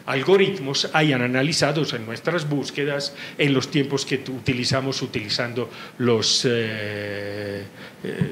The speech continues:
nuestros celulares, como estamos haciendo, etcétera, etcétera, etcétera. Es decir, la inteligencia artificial tiende, y esta es la grande ruptura de la alianza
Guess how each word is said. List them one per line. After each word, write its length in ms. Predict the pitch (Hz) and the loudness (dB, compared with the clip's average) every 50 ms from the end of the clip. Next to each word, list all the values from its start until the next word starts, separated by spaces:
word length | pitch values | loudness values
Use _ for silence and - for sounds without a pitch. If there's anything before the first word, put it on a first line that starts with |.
| - 131 | -2 -2
nuestros 340 | 123 123 117 - 135 107 - | 0 0 0 2 2 2 4
celulares, 720 | 143 131 139 175 190 202 196 190 175 160 156 147 - - | 4 4 6 6 6 6 6 6 4 4 2 2 0 -2
como 200 | - 110 104 98 | -4 -6 -6 -6
estamos 320 | - - 127 139 143 - | -4 -2 -2 0 2 2
haciendo, 420 | 180 175 - 220 214 202 185 165 151 | 2 2 4 4 4 4 4 4 4
etcétera, 400 | 139 - 143 131 - 135 120 120 | 4 4 2 2 2 0 -4 -4
etcétera, 400 | - - - 117 - - 113 - - | -4 -6 -8 -8 -8 -10 -12 -14 -14
etcétera. 320 | - - - - - - - - - - - - | -18 -18 -18 -18 -20 -20 -20 -20 -20 -18 -10 -4
Es 120 | - 143 135 | 0 2 4
decir, 420 | 151 147 - 202 190 131 104 - - - - - - - - - - - - - - - - - - - - - - - - - | 6 6 8 8 6 6 4 0 -8 -12 -16 -18 -20 -20 -20 -20 -20 -20 -20 -20 -20 -20 -20 -20 -20 -20 -20 -20 -20 -16 -6 2
la 240 | 147 160 165 165 170 | 4 6 8 8 8
inteligencia 680 | 175 175 - 196 175 180 - - 214 247 226 - 247 | 6 6 6 6 6 6 4 6 4 6 6 6 4
artificial 680 | 233 240 233 220 233 233 - - 226 226 220 220 226 - - - - - - | 4 4 2 2 2 4 4 6 6 6 6 6 2 0 -4 -10 -16 -12 -4
tiende, 960 | - 220 262 277 277 269 277 269 262 254 233 262 262 285 330 359 - - - - - - - - - | 0 2 2 4 4 2 2 2 2 2 6 6 6 6 6 2 -4 -8 -14 -16 -20 -20 -20 -8 -2
y 120 | 139 143 160 | 2 4 4
esta 300 | 175 160 165 - 196 196 | 4 4 6 6 6 8
es 220 | 185 190 - 196 | 8 6 6 6
la 200 | 196 175 170 160 | 6 6 6 6
grande 680 | 143 143 185 196 214 254 277 285 294 285 240 262 240 | 4 6 6 6 6 6 4 4 2 2 4 4 4
ruptura 680 | 220 214 214 208 - - - - 262 262 277 269 262 254 | 4 4 2 0 -2 -6 -4 0 2 2 6 6 6 6
de 140 | 202 202 170 | 6 6 6
la 120 | 175 180 | 6 6
alianza 680 | 180 175 175 190 202 214 214 208 196 202 208 202 214 208 | 6 6 6 4 4 4 4 2 0 0 0 0 0 -2